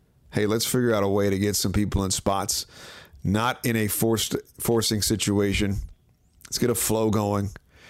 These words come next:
Let's get something positive. And that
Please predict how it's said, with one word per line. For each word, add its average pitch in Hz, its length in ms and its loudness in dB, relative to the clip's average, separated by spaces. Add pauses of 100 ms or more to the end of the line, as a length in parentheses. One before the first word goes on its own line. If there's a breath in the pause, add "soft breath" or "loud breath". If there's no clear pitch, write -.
(540 loud breath)
Let's 123 180 0
get 117 180 0
something 123 760 0
positive. 104 840 0 (1400 soft breath)
And 98 200 2
that 151 200 0